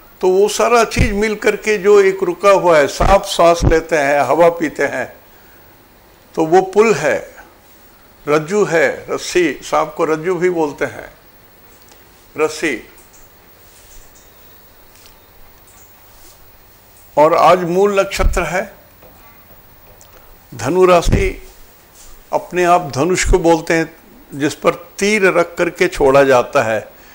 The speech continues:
It is a projectile instrument, एक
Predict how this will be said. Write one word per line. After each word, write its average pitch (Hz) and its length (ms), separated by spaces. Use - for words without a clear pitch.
It 214 80
is 175 200
a 185 120
projectile 185 1120
instrument, 180 840
एक 135 160